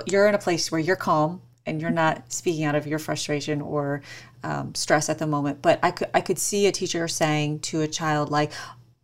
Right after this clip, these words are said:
"Oh, did, oh, maybe we needed to pause."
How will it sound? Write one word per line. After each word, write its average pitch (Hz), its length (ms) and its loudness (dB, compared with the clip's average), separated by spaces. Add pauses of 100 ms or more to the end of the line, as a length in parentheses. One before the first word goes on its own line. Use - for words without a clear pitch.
"Oh, 254 680 2 (560)
did, - 180 -6 (680)
oh, 277 300 -2 (260)
maybe 254 280 0
we 226 200 -6
needed 190 280 -2
to 170 80 -4
pause." - 800 -2